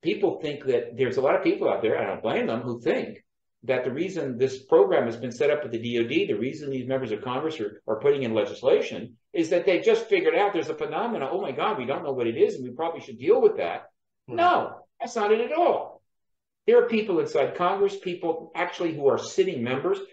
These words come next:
Speaker 1: people who are on the staff, and people within the Pentagon, within the Air Force, the Navy, the D-, C I A, you name the agency, there are people in there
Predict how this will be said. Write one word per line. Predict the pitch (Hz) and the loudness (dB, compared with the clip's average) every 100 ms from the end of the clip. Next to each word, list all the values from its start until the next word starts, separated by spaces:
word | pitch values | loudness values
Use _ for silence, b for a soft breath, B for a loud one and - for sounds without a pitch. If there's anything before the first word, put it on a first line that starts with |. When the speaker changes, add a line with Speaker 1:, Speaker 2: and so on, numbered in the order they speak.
| B | B
Speaker 1:
people | 190 175 175 | -10 -4 -2
who | 165 | 2
are | 139 | 2
on | 120 | 0
the | |
staff, | - - 143 165 196 - | -2 0 2 2 0 -6
and | 165 160 | -8 0
people | 214 208 170 | 2 4 2
within | 156 156 | 2 -2
the | 131 | -6
Pentagon, | - - 180 190 208 226 233 B | -4 0 0 0 -4 -4 -6 B
within | - 160 | -6 -4
the | 143 139 | -2 2
Air | 180 190 | 2 4
Force, | 220 - | 4 4
the | 165 | 0
Navy, | 147 175 202 202 - _ | -2 -2 -2 -4 -10 _
the | 143 | 0
D-, | - 190 - | 2 -4 -6
C | - 202 | -2 2
I | 196 190 | 4 4
A, | 180 180 | 2 2
you | 170 175 | 0 -4
name | 175 185 175 | -4 -4 -6
the | 151 | -4
agency, | 156 190 170 147 151 143 | -2 -2 -2 -10 -10 -6
there | 160 165 165 | -4 -2 4
are | 180 185 | 4 4
people | 208 202 - - | 0 0 -6 -4
in | 170 202 | -4 -4
there | 117 80 - | -4 -6 -10